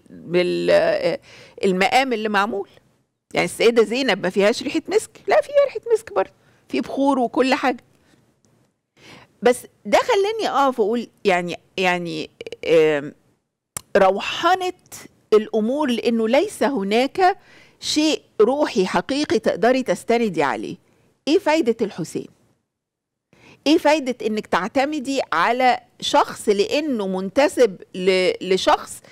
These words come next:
الرسول اللي أنت معتقدة إن هو من عند الله؟ مع إن هذا الرسول نفسه لم يستطيع أن ينقذ نفسه.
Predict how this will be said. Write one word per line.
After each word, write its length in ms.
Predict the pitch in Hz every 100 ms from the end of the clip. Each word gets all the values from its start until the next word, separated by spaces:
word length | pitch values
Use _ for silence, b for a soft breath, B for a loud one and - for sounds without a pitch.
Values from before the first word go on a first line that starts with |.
| B B
الرسول 440 | 208 - - 302 269
اللي 140 | 247
أنت 140 | 262
معتقدة 580 | 202 190 254 247 220 190
إن 120 | 170
هو 160 | 190 220
من 140 | 185
عند 240 | 160 202 170
الله؟ 300 | 147 127 180 _ _ _ _ _ _ _ _ _ _ _ _ _ _ _ _ _ _ b -
مع 220 | 196 262
إن 120 | 294
هذا 300 | 311 311 302
الرسول 400 | 233 233 311 302
نفسه 420 | 320 349 - 381 -
لم 280 | 240 269 349
يستطيع 480 | 330 277 254 247 339
أن 100 | 302
ينقذ 420 | 285 294 - 196
نفسه. 320 | 202 - -